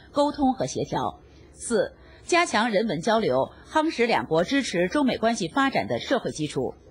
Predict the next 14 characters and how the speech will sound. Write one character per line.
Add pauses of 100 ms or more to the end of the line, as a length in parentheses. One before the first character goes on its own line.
(600)
胡
锦
涛
强
调， (280)
台
湾、
涉
藏、
涉
疆
等
问
题